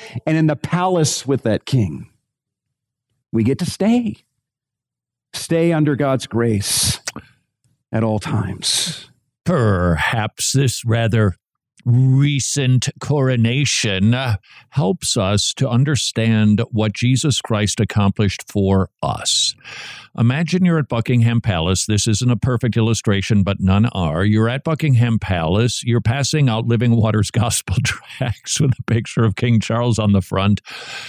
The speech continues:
Speaker 2: And suddenly there's a <laughs> in, in the crowd because something is happening in the distance. And word is making its way to you, uh, when suddenly you see the royal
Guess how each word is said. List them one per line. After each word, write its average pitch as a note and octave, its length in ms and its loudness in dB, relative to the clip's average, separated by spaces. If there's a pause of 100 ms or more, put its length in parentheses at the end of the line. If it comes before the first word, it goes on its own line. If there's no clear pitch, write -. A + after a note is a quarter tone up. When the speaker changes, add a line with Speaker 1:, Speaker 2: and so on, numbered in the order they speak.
(240)
Speaker 2:
And C3 220 0
suddenly E3 460 2
there's C3 200 2
a B2 80 0 (320)
<laughs> - 340 -8
in, C3 160 2
in C#3+ 160 2
the B2 100 2
crowd A#2 400 0
because A2+ 400 2
something D#3 360 -2
is - 120 0
happening C#3 420 0
in B2 100 4
the G#2+ 80 2
distance. F#2 680 -2 (640)
And C3 220 2
word D#3+ 200 2
is A#2+ 160 0
making C3+ 320 2
its A#2+ 220 -2
way A#2+ 380 0
to - 160 0
you, C3 500 2
uh, C#3 120 -2
when C3 260 2
suddenly F3+ 580 2
you D#3 380 2
see C#3 580 0 (840)
the G2+ 260 0
royal B2+ 880 0